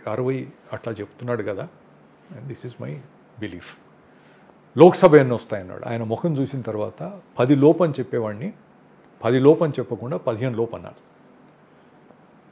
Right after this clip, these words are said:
ఆరు, అక్టోబర్ ఆరో తేదీ నాడు కౌంటింగ్ జరిగింది.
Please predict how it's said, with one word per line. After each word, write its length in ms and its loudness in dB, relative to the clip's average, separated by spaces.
ఆరు, 460 6
అక్టోబర్ 440 6
ఆరో 200 8
తేదీ 260 -2
నాడు 180 -2
కౌంటింగ్ 400 -4
జరిగింది. 300 -8